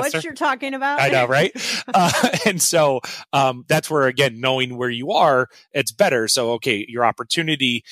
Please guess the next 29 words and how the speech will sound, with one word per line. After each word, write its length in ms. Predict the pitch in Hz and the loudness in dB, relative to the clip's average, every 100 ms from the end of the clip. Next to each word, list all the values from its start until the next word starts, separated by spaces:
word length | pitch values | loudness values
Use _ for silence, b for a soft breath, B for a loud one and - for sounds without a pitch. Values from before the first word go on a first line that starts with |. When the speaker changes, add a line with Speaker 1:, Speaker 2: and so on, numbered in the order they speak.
| B 143 | B -2
Speaker 1:
that 120 | 127 | 0
means 160 | 127 | -2
you're 100 | 113 120 | -4 -6
gonna 100 | 110 | -4
build 200 | 117 107 | -2 -2
a 60 | |
business. 480 | 98 156 139 131 - | 0 0 0 -2 0
That's 220 | 107 - - | -2 -2 2
awesome. 540 | 143 139 139 131 120 - B B _ | 4 4 0 -2 -8 -14 B B _
Uh, 140 | 110 - | -8 -6
let's 320 | 131 123 117 - | 2 2 2 -4
double 540 | 101 127 113 117 107 107 | 0 2 4 2 0 -4
the, 340 | 101 101 92 _ | -6 -8 -10 _
the 80 | 117 | -8
cash 360 | - 104 101 104 | -2 0 0 -2
you 80 | |
think 220 | 98 107 - | -6 -10 -10
that 160 | 110 | -12
you 140 | 110 104 | -12 -8
need. 280 | 95 82 | -8 -2
So 280 | - 110 95 - | 0 0 -6 -10
how 340 | - 123 131 | -2 2 4
are 80 | 147 | 4
you 100 | 139 | 2
going 200 | 131 127 | -2 -4
to 60 | 123 | -2
make, 300 | 120 - - | -2 -4 -14
you 80 | |
know, 100 | 131 | -10